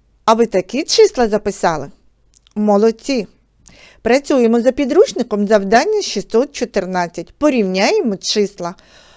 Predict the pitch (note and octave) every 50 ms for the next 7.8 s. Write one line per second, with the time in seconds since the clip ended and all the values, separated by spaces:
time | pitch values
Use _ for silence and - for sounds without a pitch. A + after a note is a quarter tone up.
0 | _ _ _ _ - C4+ C4+ C4+ B3 G#3 F#3+ - - G3+ G3 - - A#3 A3+ G3+
1 | E3+ D#3 D#3 - - - F#3+ E3 D3+ - - B3+ D4 G#4+ A#4 - _ _ _ _
2 | _ _ _ _ _ _ _ _ _ _ _ _ _ - - - B3+ C4+ C#4 -
3 | - C#4 A#3+ G3+ E3+ D#3+ - _ - - F#3+ F3+ F3 G#3 G3 G#3 A3+ C4 G4 A4
4 | E4 G3 C#3+ - - _ _ _ _ _ - F#3 G3 G3+ G3+ G3 B3+ C#4 B3+ C#4
5 | E4 C#4 F#3+ D3 - - - - - _ _ - - G#3+ G3+ F#3+ G#3+ D#4 G#4+ -
6 | - A4 A#3+ G3 F3+ E3+ F3 G3 A#3+ - _ _ - - - - D4+ - - G3+
7 | F3 F#3 F#3 A3 - - G#3+ - - F#4 D#4+ A#3+ E3+ D#3+ C#3+